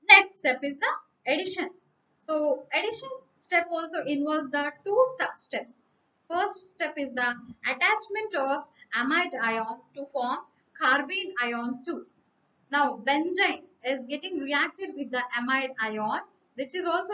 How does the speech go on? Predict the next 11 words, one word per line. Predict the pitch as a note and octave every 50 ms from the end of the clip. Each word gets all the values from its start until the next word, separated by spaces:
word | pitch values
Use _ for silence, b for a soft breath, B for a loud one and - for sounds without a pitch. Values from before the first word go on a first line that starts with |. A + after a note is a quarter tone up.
| - -
derived | C4+ B3+ C4 C#4+ D#4 E4+ E4 -
from | - D#4+ C4+ C4+
the | C4 B3+
potassium | C4 B3+ - B3 B3 C4+ C#4+ - D#4 C#4+ C4
amide. | A#3 A3+ A3+ A3+ A3+ A3+ - F4+ F#4 - B B B B B _
Potassium | C#4+ C4 C#4 D4 F4 F#4 F#4+ G4 F#4 E4+
amide | D4 C#4+ D4 D#4 D#4 C#4+ C#4
is | C4 B3
getting | - C4+ B3+ D4 D4 D4+
converted | D#4+ B3 B3 B3+ C4+ C#4 C#4 D4 C#4
into | C#4 C4 C4+ - E4+ G#4